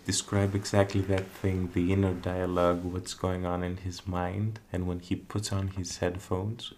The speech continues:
and listens to his music, he can zone out and perform, because that's when he drives, when he listens to the music, and perform to get into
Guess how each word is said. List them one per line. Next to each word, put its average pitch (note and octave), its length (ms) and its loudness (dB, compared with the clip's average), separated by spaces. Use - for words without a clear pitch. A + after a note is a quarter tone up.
and F2+ 140 -4
listens F#2 520 -4
to F2+ 180 -2
his F2 280 -2
music, F#2 500 -4
he - 140 -6
can F2+ 220 0
zone G2 480 4
out F2 380 0
and F#2 380 0
perform, G#2 880 2
because F#2+ 340 2
that's G2 280 0
when F#2+ 120 0
he F#2+ 160 0
drives, F#2 720 -2
when F#2 160 0
he F2+ 480 0
listens F#2 580 -2
to F#2 80 -2
the F2+ 100 -2
music, F#2 440 -4
and F#2+ 200 -2
perform F#2+ 800 -2
to - 140 -10
get G2 220 0
into F#2 640 0